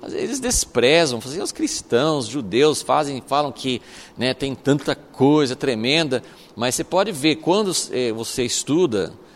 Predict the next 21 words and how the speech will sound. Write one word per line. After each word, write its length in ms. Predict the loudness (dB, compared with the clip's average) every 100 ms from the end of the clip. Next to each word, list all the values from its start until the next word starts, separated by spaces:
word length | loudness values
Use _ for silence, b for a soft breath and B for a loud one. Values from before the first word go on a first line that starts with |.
| B B -8
a 60 | -6
história 460 | -4 2 2 2
antiga, 600 | -2 -4 -4 -2 -4 -6 -12 B B B -8
é, 380 | -4 -2 -2 -4
você 160 | -6
dá 160 | -2 0
muito 480 | 2 2 2 0 -2
mais 260 | 0 0
atenção, 680 | 0 -4 -4 -2 0 0 -2
os 160 | -4 -2
livros 440 | 0 0 -4 -4
dão 140 | -4
muito 260 | 0 -2 -2
mais 180 | -2 -4
atenção 460 | -4 -6 -2 0
pro 200 | 0 -4
Egito, 920 | -4 -4 0 2 2 0 -2 -4 -4 -2
pra 380 | -2 0 -2 -6 B B B -10
Assíria, 880 | -6 -4 0 2 4 4 4 2
Babilônia, 960 | 2 0 0 2 4 4 4 2 -2 -4
né? 280 | -4 -4